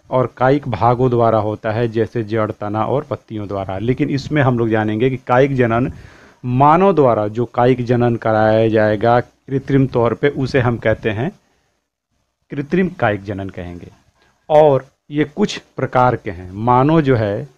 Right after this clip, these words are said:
कृत्रिम कायिक जनन कराने के लिए कुछ पद्धतियों की उसने खोज की है जो निम्न, निम्न टाइप के हैं। पहला है रोपण, दूसरा है कलम लगाना, दाब लगाना, गूंटी लगाना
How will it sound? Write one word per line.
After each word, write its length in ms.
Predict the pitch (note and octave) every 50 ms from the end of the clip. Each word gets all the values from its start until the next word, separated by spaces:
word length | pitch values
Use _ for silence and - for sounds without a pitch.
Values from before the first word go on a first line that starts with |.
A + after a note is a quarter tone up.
| _ _ _ _ _ _ _ _ _ _ -
कृत्रिम 420 | B2 A#2 - - C#3 D3+ D#3 D3
कायिक 420 | C#3 - - B2 B2 A#2+ A2+ A#2 A2
जनन 360 | G#2+ A#2+ G#2+ G2+ G2+ G#2 G#2+ - -
कराने 360 | A#2 A2+ A2 A2 A2+ B2 C3
के 180 | C3 - B2 A#2
लिए 300 | A2 G#2+ G#2 G#2 G#2 G2+
कुछ 320 | - - G3 F3+ - - - _ _ _ _ _
पद्धतियों 480 | - C3+ A2+ A#2 A2 - D3 D3 D#3 D3
की 160 | C#3+ D3+ D3
उसने 320 | C3+ C3 C3 - C#3+ C3 B2+
खोज 300 | - - B2+ A#2 A2 -
की 180 | - - G2
है 180 | F2+ F2+ F2+ F#2 - _ _ _ _ _ _ -
जो 120 | B2 C#3 C#3+
निम्न, 340 | C3+ D3 E3+ G3 F#3 F3 E3 - -
निम्न 260 | D#3+ D3+ E3 E3+ D#3+
टाइप 280 | C3 - B2+ A2+ G#2 - -
के 80 | - G2+
हैं। 160 | F2+ F#2+ -
पहला 320 | _ - D3 D#3 E3 F3
है 140 | E3 D3+ C#3
रोपण, 420 | A#2+ A#2 B2 A2+ - A#2 A#2+ C3 C#3+ - - _ _ _ _ _ _ _ _ _ _ _ _ _ _ _ _
दूसरा 400 | A#2+ A2 C3 B2+ - - C#3 D3
है 140 | C3 C#3+ C#3
कलम 480 | C#3+ - C3+ B2+ C3 C3+ C#3+ C#3+ C3+ B2
लगाना, 520 | A#2+ B2 A#2+ A2 A#2 A2+ A2 A2+ A2+ B2 B2+ _ _ _ _ _ _ _ _ _ _ _ _ _ _
दाब 560 | A2 A2 B2 C#3 C#3 C#3+ D3 D3+ C#3 C3+ C#3 - - - _ -
लगाना, 640 | C3 C3 C3 B2 B2+ A#2+ A#2 A#2 A2+ G#2+ G#2+ A2 - _ _ _ _ A#2+
गूंटी 760 | A2 A2 A#2 B2 C3 C#3 C3 C3+ F3 E3+ F3 E3+ F3 - - -
लगाना 680 | - C3 C3 A2+ B2 A#2+ A2+ A2 G#2+ G#2 G2+ G2 G2